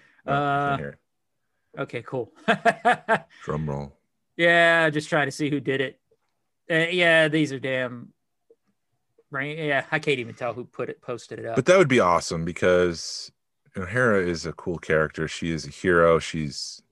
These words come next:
Speaker 1: she's tough. She's got the smarts and, and the knowledge to,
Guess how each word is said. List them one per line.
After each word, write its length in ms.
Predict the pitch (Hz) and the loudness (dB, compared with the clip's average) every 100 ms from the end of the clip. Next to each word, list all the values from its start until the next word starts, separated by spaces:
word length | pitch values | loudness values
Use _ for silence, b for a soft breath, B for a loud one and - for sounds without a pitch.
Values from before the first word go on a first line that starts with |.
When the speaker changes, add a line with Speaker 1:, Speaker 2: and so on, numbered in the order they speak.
| _ | _
Speaker 1:
she's 220 | - 107 | -10 -8
tough. 400 | - 95 90 85 | -2 2 2 -2
She's 260 | - 85 - | -8 -10 -2
got 320 | 85 82 78 _ _ | 2 2 0 _ _
the 60 | - | -10
smarts 720 | - - 98 104 101 92 - | -8 -2 2 6 4 2 -4
and, 280 | 78 76 71 | -4 -4 -6
and 400 | - 76 71 67 - | -4 -4 -4 -8 -6
the 80 | |
knowledge 580 | 78 85 92 92 87 - | 0 2 4 2 0 -8
to, 360 | - 80 73 | -4 -2 -2